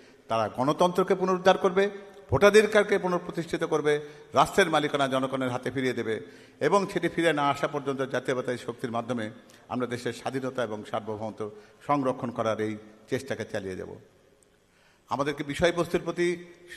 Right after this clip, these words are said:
সুনির্দিষ্ট থাকতে হবে, আমাদের লক্ষ্যকে স্থির করতে হবে যে নির্বাচনে জয়লাভ করা,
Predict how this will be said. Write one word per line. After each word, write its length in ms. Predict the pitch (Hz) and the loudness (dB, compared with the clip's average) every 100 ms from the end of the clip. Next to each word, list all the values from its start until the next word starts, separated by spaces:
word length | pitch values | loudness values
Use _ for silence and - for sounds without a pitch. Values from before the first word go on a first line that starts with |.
| - | -2
সুনির্দিষ্ট 460 | 160 165 165 170 | 0 0 0 -2
থাকতে 320 | 180 175 175 185 | 2 2 4 4
হবে, 240 | 180 202 - - - - - | 4 0 -4 -16 -20 -16 -2
আমাদের 280 | 147 165 170 | 0 4 6
লক্ষ্যকে 460 | 156 175 190 196 | 6 4 2 0
স্থির 200 | 185 190 | 2 2
করতে 240 | 190 190 196 | 2 4 4
হবে 140 | 196 | 6
যে 140 | 190 | 4
নির্বাচনে 520 | 175 175 185 196 196 185 | 2 4 6 6 4 4
জয়লাভ 280 | 185 196 190 | 6 6 6
করা, 260 | 196 220 | 4 4